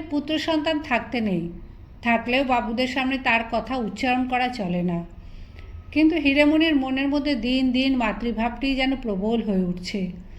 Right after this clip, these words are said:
যখন তখন ছেলের কথা মনে পড়ে, এমনকি কোনো বাবুর অঙ্গসায়নী অবস্থাতেও চোখে ভাসতে থাকে তার সন্তানের মুখ। আর হিরেমণির ছেলেটিও দিন দিন হয়ে উঠছে বড় সুন্দর। যেমন তার রূপ,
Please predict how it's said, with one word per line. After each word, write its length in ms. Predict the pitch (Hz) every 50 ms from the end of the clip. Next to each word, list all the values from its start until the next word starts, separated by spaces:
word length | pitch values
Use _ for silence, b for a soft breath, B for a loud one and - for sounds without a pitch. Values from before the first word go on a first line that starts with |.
| B B B B B - 233
যখন 460 | 240 285 302 294 294 349 359 339 330
তখন 320 | 311 294 - 320 330 320
ছেলের 340 | 311 - 269 262 254 262 269 -
কথা 220 | 285 277 - 294
মনে 280 | 269 233 214 202 208 202 -
পড়ে, 260 | 196 185 175 175 180 175 - B B B B B B B B - - -
এমনকি 440 | 262 254 233 247 247 247 277 277
কোনো 260 | 262 269 262 254 262 247
বাবুর 380 | 233 220 214 208 220 262 254 - -
অঙ্গসায়নী 720 | 262 247 233 233 233 254 226 - 277 269 254 254 262 269 262
অবস্থাতেও 840 | 247 220 240 220 - - 269 262 - 302 294 247 220 233 220 - B B B B B B - -
চোখে 300 | - 269 254 254 285 269
ভাসতে 360 | 220 196 240 220 - - 254
থাকে 260 | 214 240 247 254 262
তার 180 | 240 262 254 247
সন্তানের 640 | - - 247 208 202 196 190 220 220 208 220 220 208
মুখ। 420 | 190 190 190 185 180 175 180 - - B B B B B B B B B B B -
আর 140 | 254 254 240
হিরেমণির 580 | 220 269 277 294 302 302 320 320 320 339 330 330
ছেলেটিও 500 | - 311 294 302 311 302 320 339 330 302
দিন 380 | 233 233 262 277 285 285 269
দিন 260 | 240 269 277 294 285 269
হয়ে 240 | 233 277 269 285
উঠছে 240 | 294 285 - - 330
বড় 460 | 269 220 220 214 202 202 214 240 285
সুন্দর। 520 | 277 - - 226 202 190 185 196 190 175 170 - - B B B B B B B B B - -
যেমন 440 | 202 202 254 254 269 277 302 302 294
তার 200 | 294 320 311 285
রূপ, 200 | 294 311 339 339